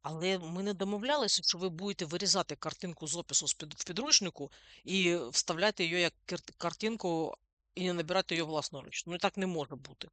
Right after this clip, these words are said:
Не хочете набирати, пишіть від руки. Ніхто ж не забороняв це робити.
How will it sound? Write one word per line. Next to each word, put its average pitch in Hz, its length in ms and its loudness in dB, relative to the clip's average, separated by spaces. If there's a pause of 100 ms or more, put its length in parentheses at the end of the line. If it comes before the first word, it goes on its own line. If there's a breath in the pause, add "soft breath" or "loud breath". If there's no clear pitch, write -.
(340 loud breath)
Не 175 100 -4
хочете 294 400 0
набирати, 165 520 -2
пишіть 302 400 -4
від 320 120 -4
руки. 214 400 -4 (420)
Ніхто 180 240 0
ж - 60 -8
не 185 80 0
забороняв 202 500 -2
це - 160 0
робити. 139 460 -6